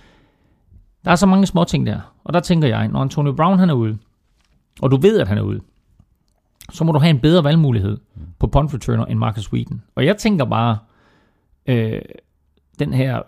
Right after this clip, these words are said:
running back slash, øh, kick returner, som Broncos draftede, eller som Steelers draftede sidste år, der hedder Dre Archer, som jo var draftens hurtigste spiller, og som godt nok er blevet sat på porten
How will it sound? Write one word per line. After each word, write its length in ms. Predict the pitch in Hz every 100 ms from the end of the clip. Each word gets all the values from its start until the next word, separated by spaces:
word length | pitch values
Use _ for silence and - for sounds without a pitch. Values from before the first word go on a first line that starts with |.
| 127 113
running 280 | 131 143 135
back 220 | 120 123
slash, 400 | - 113 107 - -
øh, 380 | 117 107 50 - - -
kick 220 | 151 131
returner, 480 | - 123 120 120 -
som 460 | - 117 113 113 - _ - - -
Broncos 380 | 139 143 120
draftede, 380 | - 120 135 113
eller 160 | 117 107
som 300 | 113 110 98
Steelers 320 | - 143 127
draftede 340 | 123 131 -
sidste 280 | 110 139 -
år, 60 | 117
der 80 | 107
hedder 160 | 113 -
Dre 200 | 123 113
Archer, 360 | 110 110 - - - _ _ _ _ _ -
som 340 | - 123 117
jo 100 | 117
var 360 | 113 113 110 107
draftens 480 | 117 139 - 120 -
hurtigste 400 | 147 160 - 123
spiller, 340 | 120 123 127 - _ _ _ _ _ _ _
og 140 | 135
som 380 | - 123 113 117
godt 300 | - 147 151
nok 160 | 143 135
er 40 |
blevet 180 | 117 113
sat 180 | - -
på 100 | 110
porten 480 | - 160 151 101